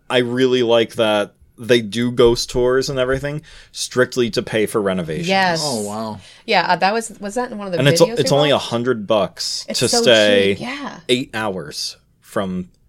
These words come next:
Speaker 1: five P M, no,
Speaker 2: Isn't it
Speaker 1: eight P M to,
Speaker 2: eight P M to five A M?
Speaker 1: to five A M, yep.
Speaker 2: Yeah.
Speaker 3: Road trip.
Speaker 2: Right,
Speaker 1: Yeah,
Speaker 2: right?
Speaker 1: right?
Speaker 2: <laughs> Um, so, like, yeah, because when he had originally bought it, the, the Jordan family,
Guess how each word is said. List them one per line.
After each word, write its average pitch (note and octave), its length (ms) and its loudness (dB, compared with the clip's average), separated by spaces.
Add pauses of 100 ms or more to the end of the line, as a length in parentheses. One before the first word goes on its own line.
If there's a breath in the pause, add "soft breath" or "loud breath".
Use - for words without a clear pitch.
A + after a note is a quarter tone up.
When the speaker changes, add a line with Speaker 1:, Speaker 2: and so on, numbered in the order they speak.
(180)
Speaker 1:
five A#2+ 320 -2
P B2 180 -8
M, G#2+ 380 -6
no, A2+ 320 2 (1300)
Speaker 2:
Isn't D#3 240 2
it - 20 -2
Speaker 1:
eight - 0 -
P D3+ 60 0
M A#2+ 160 2
to, A#2 60 -2
Speaker 2:
eight A#2 80 -4
P - 60 -2
M - 80 -6
to F#3+ 80 -8
five F3 220 -2
A F#3 40 -2
M? - 80 4
Speaker 1:
to - 40 -8
five A2 280 4
A G#2 160 4
M, E2 200 -6
yep. F2+ 160 -2
Speaker 2:
Yeah. D2+ 120 -8 (280)
Speaker 3:
Road A#2+ 220 -2
trip. A2+ 240 -4 (160)
Speaker 2:
Right, G#3 300 4
Speaker 1:
Yeah, E3 720 12
Speaker 2:
right? C4 1160 6
Speaker 1:
right? G#3 200 0
Speaker 2:
<laughs> - 100 -12 (400 loud breath)
Um, C4 320 4
so, C4+ 140 -6
like, A#3+ 180 2
yeah, A#3+ 120 0
because G#3+ 360 -8 (280 loud breath)
when G3 480 -2
he A3+ 320 -6
had G#3+ 120 -6
originally G3+ 280 -2
bought E3+ 240 0
it, D#3+ 200 -6
the, E3 160 0
the D#3+ 140 -2
Jordan F3 320 -4
family, D#3 380 -6